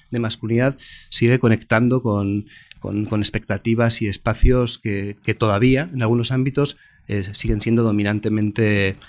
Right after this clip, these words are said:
tóxicos, heteropatriarcales y de, y de, y de dominación, ¿no? Este hombre que está, aparece aquí en la ventana,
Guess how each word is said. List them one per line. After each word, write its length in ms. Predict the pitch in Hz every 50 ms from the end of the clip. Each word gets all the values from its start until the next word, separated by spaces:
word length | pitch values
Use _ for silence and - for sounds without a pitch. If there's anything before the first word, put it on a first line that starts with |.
| - - - _ _
tóxicos, 720 | - 123 117 - - - 120 - 135 127 135 139 131 -
heteropatriarcales 1040 | 120 101 - 104 101 - 107 101 - 107 98 98 - - 113 113 120 117 113 - -
y 40 | 107
de, 340 | 101 98 98 98 95 92 92
y 80 | - 107
de, 240 | 107 101 101 98 - -
y 100 | 117 110
de 120 | 107 107
dominación, 760 | 98 104 98 107 101 101 98 - - - 127 110 95 92 98
¿no? 180 | 113 151 175 - - - - -
Este 260 | - 147 - - 180
hombre 240 | 196 190 156 139 160
que 80 | 170 143
está, 140 | - -
aparece 240 | 143 135 143 135 151
aquí 80 | 143 143
en 60 | 143
la 60 | 139 139
ventana, 460 | 139 135 131 165 151 151 151 156